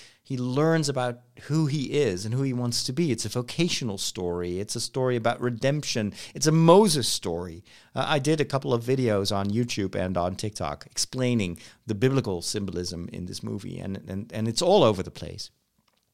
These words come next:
Um, I really enjoyed it. So, um, yeah, The Batman, definitely in my top three of favorite movies. And then another movie, um, that I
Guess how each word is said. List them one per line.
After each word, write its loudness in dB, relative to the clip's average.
Um, -2
I -4
really -2
enjoyed -4
it. -12
So, 6
um, 4
yeah, -2
The -4
Batman, 2
definitely -2
in 0
my 0
top -4
three 0
of -2
favorite -4
movies. -4
And 0
then 2
another 6
movie, 4
um, 4
that 4
I 6